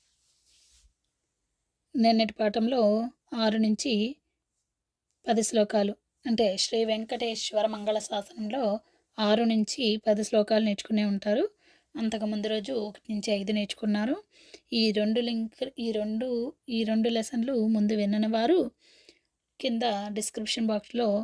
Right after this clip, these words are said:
లింక్స్ ఉంటాయండి. ఫస్ట్ ఐదు, తర్వాత ఆరు నుంచి పది శ్లోకాస్ లెసన్స్ ఉన్నాయి. అవి నేర్చుకొని ఈరోజు పదకొండు నుంచి పద్నాలుగు శ్లోకాలు, అంటే ఈరోజు నాలుగు శ్లోకాలే ఉంటాయి. నాలుగు శ్లోకాలు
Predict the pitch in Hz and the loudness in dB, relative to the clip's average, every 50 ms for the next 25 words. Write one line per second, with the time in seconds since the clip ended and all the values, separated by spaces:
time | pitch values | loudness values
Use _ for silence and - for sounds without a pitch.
0 | - _ _ _ _ _ _ _ _ 233 226 233 233 - - - 214 202 220 214 | -4 _ _ _ _ _ _ _ _ 2 2 4 2 2 2 2 2 2 2 2
1 | 208 208 208 226 330 453 494 - _ _ _ _ _ _ _ _ _ - 247 226 | 2 2 2 4 4 2 2 0 _ _ _ _ _ _ _ _ _ -6 -4 -4
2 | - - 226 220 220 226 214 277 311 403 - _ _ - 240 226 214 214 208 220 | -2 -2 -2 -2 -2 -2 -2 -4 -6 -6 -8 _ _ 0 2 4 4 4 2 2
3 | 208 208 208 208 208 208 202 - - - 226 214 214 269 339 415 - _ _ _ | 0 0 0 0 0 -2 -2 -4 -4 -2 0 0 2 2 0 0 -2 _ _ _
4 | _ _ _ _ - 240 220 208 - - 208 - - 359 427 - _ _ _ _ | _ _ _ _ 2 2 2 2 2 -4 -10 -8 -8 -8 -10 -10 _ _ _ _
5 | _ _ _ _ _ _ _ _ - 240 240 240 - - 226 220 - 226 220 214 | _ _ _ _ _ _ _ _ -6 -6 -6 -6 -6 -10 -12 -10 -10 -10 -8 -8
6 | 220 226 269 392 440 _ _ _ _ _ _ _ _ _ _ _ - 240 226 226 | -8 -8 -8 -10 -10 _ _ _ _ _ _ _ _ _ _ _ -6 -4 -4 -2
7 | 220 226 233 - - - 262 247 294 466 - - _ _ _ - 240 247 240 240 | -4 -4 -6 -8 -10 -10 -6 -6 -6 -6 -6 -14 _ _ _ -8 -4 0 2 2
8 | 233 240 233 277 233 208 208 240 277 - _ _ _ _ _ _ _ _ _ - | 2 2 0 -2 -2 -2 -4 -6 -8 -14 _ _ _ _ _ _ _ _ _ 2
9 | 240 240 247 - 285 277 269 269 254 247 233 - 381 427 349 247 330 392 - _ | 2 4 4 4 2 2 2 2 0 -2 0 2 2 2 2 2 -2 -4 -10 _
10 | _ _ _ _ - 247 233 208 208 202 190 190 185 185 180 - - - 196 - | _ _ _ _ 2 2 2 4 0 -4 -4 -4 -6 -6 -8 -8 -8 -10 -10 -8
11 | - 208 196 196 - _ _ _ _ _ _ _ _ _ _ _ _ - - 226 | -8 -10 -10 -12 -16 _ _ _ _ _ _ _ _ _ _ _ _ -16 -8 -4
12 | 285 285 254 233 214 220 220 214 226 214 208 208 202 208 208 - - 214 208 - | -2 -2 -2 -2 -2 -2 -2 -2 -4 -4 -2 -2 -2 -2 -4 -6 -8 -10 -6 -4
13 | 214 208 208 202 196 196 196 - 240 294 415 494 - _ _ _ _ - - _ | -4 -2 -2 -4 -6 -6 -8 -8 -10 -10 -10 -10 -12 _ _ _ _ -20 -20 _
14 | _ _ _ _ - 233 226 226 214 208 - - 214 208 - 214 214 214 | _ _ _ _ -4 -4 -2 -2 -4 -6 -6 -6 -6 -4 -2 -2 -2 -2